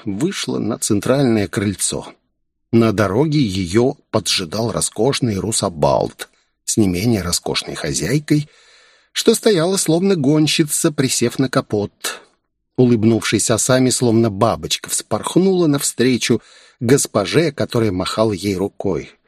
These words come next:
«Как же я скучала!» — девушка стиснула княжну. «Это была худшая неделя в моей жизни».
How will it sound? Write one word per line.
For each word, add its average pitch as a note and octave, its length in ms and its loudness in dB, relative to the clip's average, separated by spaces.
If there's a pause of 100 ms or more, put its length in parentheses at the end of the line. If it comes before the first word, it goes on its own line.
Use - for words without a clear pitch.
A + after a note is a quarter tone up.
(800)
«Как F#3 260 2
же D#3+ 120 2
я F#3 140 2
скучала!» — F#3 840 0
девушка C#3+ 640 0
стиснула B2+ 800 -2
княжну. G2+ 640 2
«Это B2 220 2
была C3 260 4
худшая G3+ 600 2
неделя G3+ 400 4
в G3 40 -2
моей F#3 320 2
жизни». F#2 580 -4